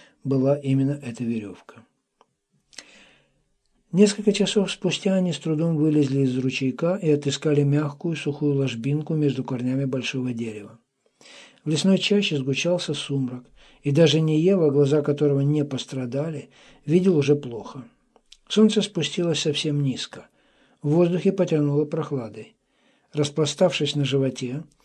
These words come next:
сунув распухшую голову между передними лапами, Микки жалобно поскуливал. Взгляд Ниевы то и дело обращался к веревке –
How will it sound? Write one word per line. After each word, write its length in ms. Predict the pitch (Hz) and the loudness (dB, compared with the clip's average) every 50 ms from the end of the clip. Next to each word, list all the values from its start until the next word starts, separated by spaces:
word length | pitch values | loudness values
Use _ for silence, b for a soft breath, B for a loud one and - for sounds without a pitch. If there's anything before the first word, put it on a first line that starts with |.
| b b b b b | b b b b b
сунув 420 | - - - 185 196 190 - - | -8 -2 2 4 4 4 4 4
распухшую 720 | 185 180 - - - 208 202 196 - - - 185 165 156 | 2 0 0 0 0 2 2 2 0 -2 -4 -2 0 0
голову 340 | 147 147 165 165 165 156 151 | 0 2 2 2 4 4 4
между 340 | 147 147 151 156 143 135 139 | 4 4 4 2 2 2 0
передними 480 | 139 135 139 135 151 151 143 143 135 131 | -2 0 0 2 2 2 2 2 2 2
лапами, 520 | 123 120 120 113 - 139 139 156 175 170 b b b b b b b b | 0 -2 -6 -8 -8 -8 -6 -6 -8 -10 b b b b b b b b
Микки 360 | - 147 151 156 151 147 - 185 | -2 0 2 2 2 6 6 6
жалобно 500 | 160 143 151 143 139 143 139 139 147 147 | 6 6 4 6 6 4 2 2 0 -2
поскуливал. 720 | 143 147 143 - - - 131 113 107 107 104 110 113 127 - _ _ _ _ _ _ _ _ _ _ _ _ _ _ _ _ - | -2 -4 -6 -6 -8 -8 -10 -10 -10 -10 -12 -12 -14 -18 -20 _ _ _ _ _ _ _ _ _ _ _ _ _ _ _ _ -12
Взгляд 420 | - 120 131 135 143 151 151 - | -6 -2 2 4 6 6 6 4
Ниевы 360 | - 151 151 151 151 147 151 143 | 4 4 4 4 6 6 4 4
то 120 | 143 151 | 4 4
и 100 | 151 147 | 4 4
дело 220 | 139 160 175 180 | 4 2 0 0
обращался 580 | 180 156 151 143 135 - - 160 147 143 - 143 | 0 0 0 -2 -2 -2 -2 -2 -2 -2 -4 -4
к 80 | 143 - | -2 -2
веревке – 600 | 139 127 120 120 117 113 - - - 143 143 | -2 -2 -2 -4 -8 -12 -14 -12 -12 -12 -12